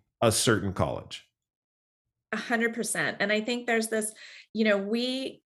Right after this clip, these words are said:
Speaker 2: get this idea in our head that better, faster, stronger is the only way to go. And if my kid doesn't go to an Ivy League, they're not gonna succeed in this world.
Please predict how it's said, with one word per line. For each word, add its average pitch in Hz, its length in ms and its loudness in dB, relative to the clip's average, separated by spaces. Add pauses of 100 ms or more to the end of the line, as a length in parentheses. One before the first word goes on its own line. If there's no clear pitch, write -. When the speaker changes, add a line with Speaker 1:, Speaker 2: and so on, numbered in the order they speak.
Speaker 2:
get 220 180 2
this 226 200 0
idea 208 280 2
in 196 80 -2
our 185 120 0
head 180 300 -2
that - 180 -2
better, 180 240 2
faster, 175 340 -2
stronger 165 380 -2
is 151 160 0
the - 180 -8
only 151 220 -4
way 151 160 0
to 151 80 -4
go. 190 400 0
And 170 100 -2
if 160 100 -8
my 156 120 -2
kid 156 240 -6
doesn't 156 260 -4
go 156 100 2
to 151 200 -2
an - 40 -14
Ivy 147 320 -4
League, 185 300 -2
they're 156 140 -4
not 147 200 -6
gonna 147 280 -4
succeed 226 560 -4
in 214 100 0
this 208 240 -6
world. 185 540 -2